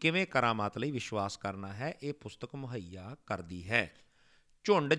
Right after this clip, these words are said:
ਵਿੱਚ ਜਾਂ ਵਿਅਕਤੀਗਤ ਤੌਰ ਉੱਤੇ ਵਿਚਾਰੇ ਜਾਣ ਵਾਲੇ ਉਪਯੋਗੀ ਪ੍ਰਸ਼ਨ। ਪ੍ਰਸ਼ਨ ਪਹਿਲਾ, ਕੀ ਤੁਹਾਨੂੰ ਵਿਸ਼ਵਾਸ ਹੋ ਚੁੱਕਿਆ ਹੈ ਕਿ ਪਰਮੇਸ਼ਵਰ ਦੀ ਇੱਛਾ ਹੈ ਕਿ ਹਰ ਕੋਈ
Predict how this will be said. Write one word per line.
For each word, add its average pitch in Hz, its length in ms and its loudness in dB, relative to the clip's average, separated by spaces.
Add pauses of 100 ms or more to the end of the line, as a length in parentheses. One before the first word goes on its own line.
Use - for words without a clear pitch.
(140)
ਵਿੱਚ 135 380 -4
ਜਾਂ 123 300 0
ਵਿਅਕਤੀਗਤ 117 680 -4
ਤੌਰ 107 360 0
ਉੱਤੇ 135 220 -4
ਵਿਚਾਰੇ 107 540 -2
ਜਾਣ 95 300 -6
ਵਾਲੇ 101 320 -6
ਉਪਯੋਗੀ 95 480 -8
ਪ੍ਰਸ਼ਨ। 92 440 -6 (1080)
ਪ੍ਰਸ਼ਨ 117 420 0 (140)
ਪਹਿਲਾ, 123 340 2 (520)
ਕੀ 139 140 6
ਤੁਹਾਨੂੰ 139 300 6
ਵਿਸ਼ਵਾਸ 117 480 4
ਹੋ 120 180 0
ਚੁੱਕਿਆ 123 320 -2
ਹੈ 131 100 0
ਕਿ 131 140 -4
ਪਰਮੇਸ਼ਵਰ 110 560 -2
ਦੀ 110 160 -2
ਇੱਛਾ 110 280 -6
ਹੈ 110 140 -4
ਕਿ 113 200 -6
ਹਰ 110 180 -2
ਕੋਈ 113 280 -4